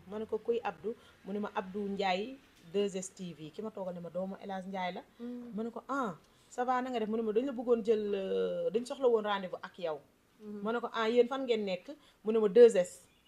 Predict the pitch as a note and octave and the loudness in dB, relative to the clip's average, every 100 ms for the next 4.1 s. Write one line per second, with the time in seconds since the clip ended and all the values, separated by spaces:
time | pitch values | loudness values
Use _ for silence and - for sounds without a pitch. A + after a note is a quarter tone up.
0 | _ _ _ - B3 C4 A#3 D#4 A#3+ A#3 | _ _ _ -6 -2 0 0 0 0 0
1 | C4 B3 A3+ G#3 A3 A#3+ A#3 F#3+ B3 B3 | -2 -2 0 -2 0 0 2 6 4 4
2 | G3 A3 F#3+ F3+ E3+ - _ - - G3+ | 4 4 4 0 -4 -8 _ -20 -20 -20
3 | F#3 F#3+ - - F3 F3+ A3 G3 - F3 | -18 -20 -20 -18 -12 -6 -4 -4 -8 -14